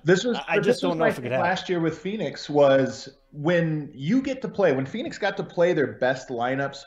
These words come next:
Speaker 1: with no repercussions on the other end of the court, 'cause it's like, "Hey, we can just play our offensive lineups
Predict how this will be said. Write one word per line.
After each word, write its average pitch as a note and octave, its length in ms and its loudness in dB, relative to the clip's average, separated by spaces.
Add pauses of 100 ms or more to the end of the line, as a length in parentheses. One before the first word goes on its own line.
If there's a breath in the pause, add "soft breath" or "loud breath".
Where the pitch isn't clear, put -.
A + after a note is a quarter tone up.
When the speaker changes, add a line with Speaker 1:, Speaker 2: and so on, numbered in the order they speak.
(120)
Speaker 1:
with C3+ 180 -2
no D3+ 400 -2
repercussions D3+ 720 -4
on B2 120 -6
the A#2 80 -4
other B2 160 -2
end B2 120 -4
of A2 40 -4
the G#2 80 -6
court, B2 320 -2
'cause A#2 100 -8
it's A2+ 160 -6
like, A2 180 0
"Hey, C3+ 200 2
we C#3 180 2
can E3 160 0
just E3+ 200 -2
play C#3+ 180 2
our B2+ 120 4 (140)
offensive A#2+ 380 -4
lineups A#2 460 -4